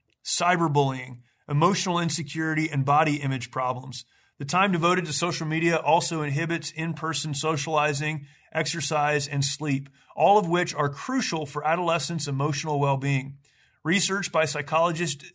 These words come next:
Jean Twenge found, for instance, that the share of teens who went on dates has fallen by almost thirty percentage points in recent years, and that the number of times teens hang out with friends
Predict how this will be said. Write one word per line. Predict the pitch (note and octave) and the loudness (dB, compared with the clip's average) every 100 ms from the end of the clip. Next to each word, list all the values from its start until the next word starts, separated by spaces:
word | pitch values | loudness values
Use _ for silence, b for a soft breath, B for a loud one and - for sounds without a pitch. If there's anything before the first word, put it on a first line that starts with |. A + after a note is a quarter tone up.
| - C#3 C#3+ | -14 -12 -8
Jean | B2+ D3 E3+ F3 E3 - | -6 -2 0 -2 -4 -12
Twenge | - F3 D3+ D#3 F#3+ B B _ | -4 -2 0 -2 -4 B B _
found, | - D#3+ D3+ F#3 F3+ | -2 2 4 4 0
for | - E3 | -6 -2
instance, | D#3+ C#3 E3 G3 - b b | 0 0 -2 -6 -8 b b
that | - | -6
the | E3 | -2
share | - A3 A#3+ | 0 2 0
of | |
teens | - G3 F3 F#3+ G3 | -2 -2 -2 -2 -2
who | F#3 | -2
went | F3+ G3 F#3 | 0 -2 2
on | E3+ D3+ | 2 2
dates | F3 F#3 F3 | 0 0 -2
has | D#3+ C#3+ | -6 -6
fallen | E3 E3+ G3+ | 0 0 0
by | F3 | 0
almost | E3 E3+ D#3+ - | 0 0 -4 -4
thirty | F#3 G#3+ | -4 -2
percentage | A3+ G#3+ - F3+ F#3 - | -4 -4 -4 -4 -6 -6
points | D#3 C#3 C#3+ | -6 -6 -6
in | C#3+ | -2
recent | C#3 C#3 C#3 C3 | 0 0 -2 -6
years, | B2 B2 C#3+ B B B | -8 -8 -12 B B B
and | - | -6
that | E3+ | -4
the | E3+ | -2
number | E3 G3+ B3 | 0 2 0
of | A3 | -2
times | F3+ F3+ F3+ C#3+ | -4 -2 -2 -2
teens | - F#3 E3+ | -2 -2 -2
hang | - F#3 G3 | -4 -6 0
out | F#3+ G3 | 4 4
with | E3+ C#3+ | 2 -6
friends | - F#3+ D3 E3 E3 | -4 -2 -2 -4 -6